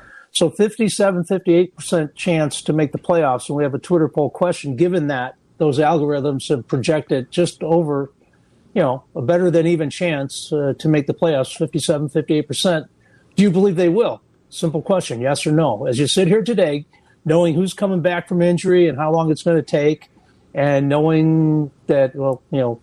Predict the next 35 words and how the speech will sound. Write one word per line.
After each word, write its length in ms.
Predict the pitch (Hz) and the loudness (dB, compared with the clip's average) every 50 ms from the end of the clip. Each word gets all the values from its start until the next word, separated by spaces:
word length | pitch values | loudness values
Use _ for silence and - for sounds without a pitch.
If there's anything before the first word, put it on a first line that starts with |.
| _ _ | _ _
at 40 | 151 | -2
least 240 | 147 143 - - - 151 | 0 0 -2 0 0 2
Liam 220 | 151 147 139 123 | 2 4 2 2
Hendriks 420 | 135 147 151 143 160 143 - - - | 0 -2 0 0 0 -2 -2 -4 -4
is 60 | 123 | -2
back 260 | 117 139 143 135 - | 0 0 0 0 2
doing 200 | 156 143 143 139 131 | 0 2 2 2 0
what 100 | 120 151 | 0 0
he's 160 | 156 151 135 | 0 0 0
doing 340 | 135 151 147 147 160 160 151 | 2 2 2 2 0 0 -2
and, 220 | 131 123 117 135 | -2 -4 -4 -6
and 180 | 135 131 123 117 | -6 -6 -2 -2
doing 220 | 139 135 135 135 | -2 -2 0 0
well. 320 | 127 127 135 147 151 - _ _ - - - _ _ _ _ - | 0 0 0 0 -2 -4 _ _ -20 -20 -20 _ _ _ _ -2
Um, 420 | 139 131 131 123 123 120 113 - _ _ | 0 0 2 0 0 -2 -4 -10 _ _
but 100 | - 143 | -2 0
it's 160 | 143 139 - - | 0 -2 -4 -10
been 360 | - - 175 175 175 165 165 | -4 0 0 2 2 2 0
a 180 | 156 139 131 | 0 0 -2
very 600 | 113 110 131 135 139 156 160 165 175 175 165 165 - _ | -2 0 0 2 2 4 4 4 4 4 2 0 -4 _
streaky 460 | - - - 202 190 180 - 190 160 | -12 -6 0 0 0 2 2 0 0
season 360 | - - 190 180 165 156 135 | 0 0 0 0 0 0 -2
for 80 | - 156 | -2 -2
the 100 | 135 120 | -4 -2
Sox. 380 | - 175 160 151 127 - - | 0 0 0 0 0 -4 -6
Do 160 | 156 147 139 - _ _ - | -6 -6 -6 -8 _ _ 2
you 140 | 175 185 | 2 4
believe 240 | 165 175 170 165 151 | 6 4 4 4 4
they'll 80 | 170 156 | 2 2
make 180 | 151 151 147 | 2 0 0
the 80 | - 170 | -2 -4
playoffs, 600 | - - 165 190 160 - 127 123 - - - - _ _ _ _ _ _ _ _ _ _ _ _ _ _ _ | -2 0 0 0 2 0 0 -2 -4 -10 -16 -18 _ _ _ _ _ _ _ _ _ _ _ _ _ _ _
given 260 | - 175 156 165 165 | 0 0 2 2 2
those 220 | 160 165 160 - | 2 0 0 0
odds 480 | 165 147 143 143 151 139 - - - | 0 0 0 -2 -4 -6 -12 -16 -18